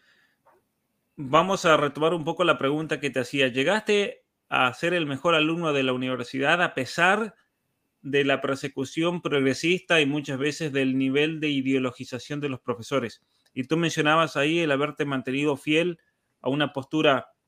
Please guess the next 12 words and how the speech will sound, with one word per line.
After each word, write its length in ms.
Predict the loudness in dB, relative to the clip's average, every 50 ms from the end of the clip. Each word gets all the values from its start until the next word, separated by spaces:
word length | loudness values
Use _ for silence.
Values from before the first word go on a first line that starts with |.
| _ _ _ _ _ _ _ _ _ _
basada, 540 | -6 -2 0 0 0 4 6 6 6 8 6
obviamente, 460 | 4 4 2 0 -2 -2 -2 -2 -2
en 80 | -2
la 100 | -2 -4
ciencia, 800 | -6 -2 -2 0 0 0 -2 -2 0 0 2 2 0 -2 -4 -8 _
en 260 | -6 -6 -4 -4 -4
la 100 | -4 -4
filosofía, 800 | -4 -4 -4 -4 -4 -6 -10 -10 -8 -6 -2 0 0 0 0 0
en 140 | -2 -2 -4
el 100 | -6 -8
sentido 480 | -8 -10 -10 -8 -4 -2 -2 -2 -2 -4
común, 400 | -4 -4 -2 -2 -2 -4 -6